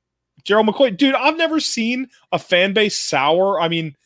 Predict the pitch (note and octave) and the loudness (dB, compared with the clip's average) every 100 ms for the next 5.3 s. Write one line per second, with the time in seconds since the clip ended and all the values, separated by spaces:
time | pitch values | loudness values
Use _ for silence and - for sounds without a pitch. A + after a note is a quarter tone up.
0 | _ _ _ _ - E3+ F3 G3 G3+ E3 | _ _ _ _ -2 0 4 4 4 2
1 | D#3+ F#3 F#3 F3 D3+ E3 D#3 - D3 D3+ | 2 0 0 -6 -4 -6 -6 -12 -8 -6
2 | D3 D3+ D3+ C3+ - C#3+ C#3 C#3+ - C#3 | -4 -4 -8 -10 -12 -10 -8 -8 -8 -8
3 | C3 C#3+ C3 C3 A2+ - A#2+ A#2+ C3 B2 | -6 -6 -8 -8 -8 -8 -6 -2 0 0
4 | - C3 C3 B2 - C3 C3 B2+ C#3 C3+ | -4 -6 -4 -4 -2 -2 -2 -2 -2 -2
5 | C3 B2 | -2 -4